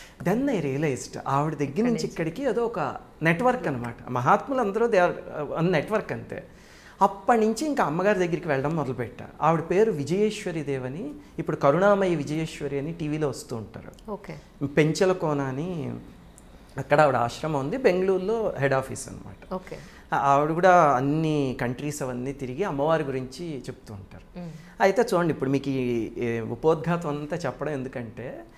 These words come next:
Speaker 1: నా జీవితంలో కొన్ని సంఘటనలకి వాళ్ళు న-, నా, నా ప్రమేయం
Speaker 2: ప్రమేయం
Speaker 1: లేకుండానే
Speaker 2: లేకుండా.
Speaker 1: నన్ను ఎలా ప్రభావితం చేశారండి
Speaker 2: అవును.
Speaker 1: ఆయనకి. రెండు వేల ఒకటిలో నాకు వివాహం కుదిరింది.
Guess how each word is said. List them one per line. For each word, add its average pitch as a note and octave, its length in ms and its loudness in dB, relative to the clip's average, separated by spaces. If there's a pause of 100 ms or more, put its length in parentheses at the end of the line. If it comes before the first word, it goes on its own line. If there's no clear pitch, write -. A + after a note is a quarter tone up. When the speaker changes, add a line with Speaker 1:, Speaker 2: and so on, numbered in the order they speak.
(180)
Speaker 1:
నా D3 80 2
జీవితంలో F#3+ 580 -2
కొన్ని D#3+ 260 -4
సంఘటనలకి D#3 1080 -6 (320)
వాళ్ళు G3+ 360 10
న-, E3 220 4 (200)
నా, D#3 540 4
నా D#3 140 4
ప్రమేయం E3 440 4
Speaker 2:
ప్రమేయం F#3 200 8
Speaker 1:
లేకుండానే A3 280 6
Speaker 2:
లేకుండా. A3+ 200 4
Speaker 1:
నన్ను F#3+ 120 6
ఎలా F3+ 140 8
ప్రభావితం E3+ 640 4
చేశారండి G#2+ 480 -4
Speaker 2:
అవును. E3 140 -6
Speaker 1:
ఆయనకి. - 160 -14 (540)
రెండు E3 220 4
వేల A3+ 180 8
ఒకటిలో E3+ 540 0
నాకు E3+ 200 -4
వివాహం D3+ 380 2
కుదిరింది. G2+ 440 -12